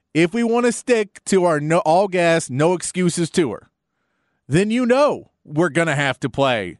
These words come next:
teams with, with officiating that may be questionable at points. And, and not every call may go Texas' way. And in a close game, things may, may end up a little screwy sometimes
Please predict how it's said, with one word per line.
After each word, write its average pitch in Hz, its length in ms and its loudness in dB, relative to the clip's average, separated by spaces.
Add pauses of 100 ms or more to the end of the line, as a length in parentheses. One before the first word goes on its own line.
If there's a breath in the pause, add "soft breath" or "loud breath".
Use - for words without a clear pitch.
(160)
teams 135 420 -4
with, 131 260 0
with 131 420 -4
officiating 131 600 -2
that 117 160 -4
may 131 180 0
be 120 160 -6
questionable 117 720 -4 (380)
at 131 180 -2
points. 120 380 -6
And, 127 200 -6 (400 soft breath)
and 151 220 0
not 196 200 0
every 196 200 0
call 196 320 2
may 185 180 0
go 180 240 0
Texas' 175 500 -2
way. 156 400 0 (540)
And 160 140 0
in 185 80 0
a 180 60 2
close 202 440 0
game, 185 340 0
things 185 380 -2
may, 170 380 2 (420)
may 175 220 2
end 185 120 -2
up 175 140 2
a 175 60 0
little 165 300 2
screwy 165 380 2
sometimes 156 640 -2